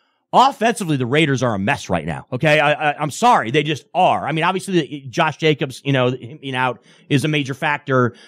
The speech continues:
Uh, you know, they haven't had the production from Hunter Renfrow all season long. Um, you know, Davante Adams is Davante Adams, still one of the best receivers in the league. Aiden O'Connell, I, I, I'll say it. This is maybe hot take-ish, Jose. I don't think he's a N F L quarterback. I don't think he's an N F L starting quarterback.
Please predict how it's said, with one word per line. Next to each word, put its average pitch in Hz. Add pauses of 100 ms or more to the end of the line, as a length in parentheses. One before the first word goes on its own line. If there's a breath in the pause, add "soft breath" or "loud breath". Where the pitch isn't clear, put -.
Uh, 139
you 143
know, 143
they 131
haven't 151
had 160
the 143
production 143
from 127
Hunter 135
Renfrow 135
all 127
season 120
long. 156 (280 soft breath)
Um, 147
you 147
know, 143
Davante 160
Adams 147
is 104
Davante 113
Adams, 95
still 139
one 123
of 107
the 117
best -
receivers 110
in 92
the 101
league. 143 (680 loud breath)
Aiden 202
O'Connell, 190 (100)
I, 160
I, 165
I'll 165
say 202
it. 170
This 156
is 143
maybe 165
hot 160
take-ish, 175
Jose. 139 (460)
I 175
don't 208
think 180
he's 160
a 151
N 156
F 143
L 127
quarterback. 92
I 123
don't 147
think 156
he's 139
an 131
N 143
F 151
L 143
starting 135
quarterback. 127